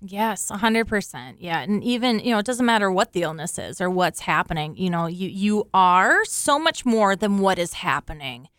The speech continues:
to you or whatever's going on in your body. I mean, you, you have an identity that's completely separate from that. And I just, I rest into that too. And I, I just cannot wait to continue to move forward, whatever that progress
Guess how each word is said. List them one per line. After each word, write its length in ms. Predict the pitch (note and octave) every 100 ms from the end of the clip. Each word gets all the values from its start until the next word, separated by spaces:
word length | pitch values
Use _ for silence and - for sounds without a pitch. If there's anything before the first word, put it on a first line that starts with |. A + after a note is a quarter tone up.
| _ _
to 220 | - B3 A#3+
you 440 | G#3+ G3+ F#3+ F#3+ - - _
or 200 | - F#3+
whatever's 480 | F#3 F#3 G#3 G#3 G3+
going 280 | G3+ F#3+ F#3
on 320 | F3+ F3+ F3+ -
in 200 | - G#3+
your 120 | G#3
body. 280 | G3 F3+ F3
I 20 | G3
mean, 220 | F#3+ F3+
you, 340 | F3+ G#3 G3+
you 160 | G3 G#3
have 160 | G3+
an 60 | F3+
identity 440 | F3 F3+ F3+ F3+
that's 220 | F3+ C#3 -
completely 400 | G3 - D#3 F#3
separate 360 | F3 - -
from 200 | - F#3
that. 220 | F3 E3+
And 120 | C3+ F3+
I 60 |
just, 280 | F3+ F3+ - - _ -
I 80 | F#3+
rest 420 | F#3+ F#3+ - G3
into 160 | G3
that 240 | F#3+ F3+ -
too. 240 | - G3
And 100 | F#3
I, 220 | F3 F3
I 60 | F3+
just 320 | - F#3+ -
cannot 500 | - G3+ A3 B3+ B3+
wait 460 | G3+ G3+ G3+ G#3+ - _ _ _ G#3
to 60 |
continue 540 | G#3 G3 - B3 C4+ C#4
to 120 | A3+
move 260 | G#3+ A3+
forward, 400 | - G3 F#3+ F#3
whatever 320 | F#3+ G3 A3+ D4
that 180 | C#4+
progress 880 | - - A#3 A3+ A3+ A3 G#3+ G#3+ -